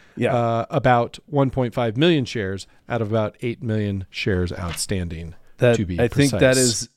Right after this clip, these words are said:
Speaker 1: according to regulators, I think that does qualify technically as, uh, one
Speaker 2: A shit
Speaker 1: shit
Speaker 2: ton.
Speaker 1: ton
Speaker 2: Yeah, that's a
Speaker 1: of
Speaker 2: shit ton.
Speaker 1: shares, yeah.
Speaker 2: Yeah. Uh-huh.
Speaker 1: So
Speaker 2: Anyway, and this deli went along being a boring, underperforming deli for seven plus years.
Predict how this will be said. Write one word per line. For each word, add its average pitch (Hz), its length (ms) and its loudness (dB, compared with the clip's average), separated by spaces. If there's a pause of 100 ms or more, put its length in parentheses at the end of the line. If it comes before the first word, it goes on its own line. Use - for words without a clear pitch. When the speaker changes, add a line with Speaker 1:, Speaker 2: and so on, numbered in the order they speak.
(280)
Speaker 1:
according 139 420 0
to 127 60 -2
regulators, 127 560 2
I 113 80 2
think 120 260 -2
that 117 220 -2
does 110 240 0
qualify 104 640 -2
technically 117 640 -2
as, 104 420 -2 (200)
uh, 98 200 -2 (120)
one 104 200 -2
Speaker 2:
A - 20 2
shit - 240 4
Speaker 1:
shit 110 120 -2
Speaker 2:
ton. 101 100 -2
Speaker 1:
ton 85 300 -6 (220)
Speaker 2:
Yeah, 107 220 2
that's 92 240 -4
a 107 40 0
Speaker 1:
of 107 60 6
Speaker 2:
shit 98 60 -2
ton. - 40 -6
Speaker 1:
shares, 92 380 2
yeah. 87 240 2 (140)
Speaker 2:
Yeah. 98 220 0 (300)
Uh-huh. 123 80 0
Speaker 1:
So 87 320 2 (680)
Speaker 2:
Anyway, 220 360 4 (240)
and 202 400 -2
this 226 140 -6
deli 240 260 2
went 226 180 -2
along 185 320 2
being 147 260 -2
a 175 80 -2
boring, 117 640 -2
underperforming 113 640 -4
deli 101 300 -4
for 104 320 -4 (380)
seven 131 400 2
plus 156 260 0
years. 170 460 0